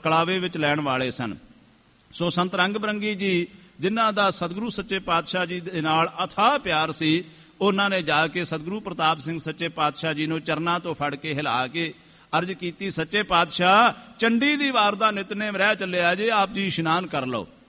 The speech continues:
ਸਤਿਗੁਰੂ ਸੱਚੇ ਪਾਤਸ਼ਾਹ ਜੀ ਉੱਠੇ ਤੇ ਸਤਿਗੁਰੂ ਸੱਚੇ ਪਾਤਸ਼ਾਹ ਕਦੀ-ਕਦੀ ਪਿਆਰ ਵਿੱਚ ਆਣ ਕੇ,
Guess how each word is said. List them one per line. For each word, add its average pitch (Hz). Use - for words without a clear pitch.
ਸਤਿਗੁਰੂ 180
ਸੱਚੇ 175
ਪਾਤਸ਼ਾਹ 160
ਜੀ 160
ਉੱਠੇ 170
ਤੇ 143
ਸਤਿਗੁਰੂ 160
ਸੱਚੇ 185
ਪਾਤਸ਼ਾਹ 180
ਕਦੀ-ਕਦੀ 190
ਪਿਆਰ 180
ਵਿੱਚ 214
ਆਣ 147
ਕੇ, 113